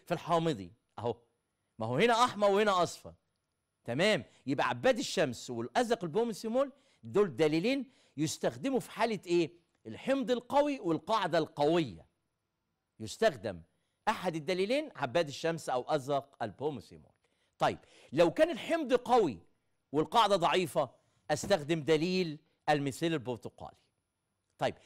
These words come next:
لو حمض ضعيف، ها، وقاعده قويه يستخدم دليل ايه؟ اه لازم استخدم الفينول ايه؟ ها،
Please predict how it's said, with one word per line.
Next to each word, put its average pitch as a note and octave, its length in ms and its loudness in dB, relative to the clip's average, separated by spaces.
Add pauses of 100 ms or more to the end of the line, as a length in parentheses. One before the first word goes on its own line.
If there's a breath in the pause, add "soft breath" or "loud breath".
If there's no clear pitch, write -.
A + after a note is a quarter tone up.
(160 soft breath)
لو D#3 160 4
حمض D#4+ 400 0
ضعيف، G#3 680 0
ها، G#3 280 -2 (260 soft breath)
وقاعده G#3+ 480 2
قويه F#3+ 460 2 (160 soft breath)
يستخدم D3 580 -2
دليل D3+ 300 -2
ايه؟ D#3+ 320 0 (380)
اه D#3 400 0
لازم C3+ 460 0
استخدم D3+ 500 -4 (280 soft breath)
الفينول C3+ 600 -2 (120)
ايه؟ C3 260 -4 (220 soft breath)
ها، D3 300 -4